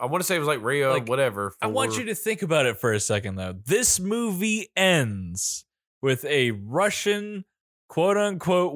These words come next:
Speaker 2: weather satellite nuking a U F O. We don't see it, but we're told that that's what happens.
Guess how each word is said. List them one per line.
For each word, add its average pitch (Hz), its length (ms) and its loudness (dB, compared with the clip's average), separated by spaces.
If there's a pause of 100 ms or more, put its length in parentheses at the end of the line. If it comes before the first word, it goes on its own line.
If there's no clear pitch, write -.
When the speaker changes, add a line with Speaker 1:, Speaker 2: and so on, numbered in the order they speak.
Speaker 2:
weather 175 380 2
satellite 120 760 4
nuking 185 720 0
a 175 160 2
U 156 320 4
F 131 200 0
O. 107 480 0
We 147 100 2
don't 247 200 0
see 220 340 0
it, 107 220 0 (140)
but 123 160 -2
we're 127 200 2
told 160 320 0
that 127 80 -2
that's 120 260 -2
what 110 140 0
happens. 90 560 -6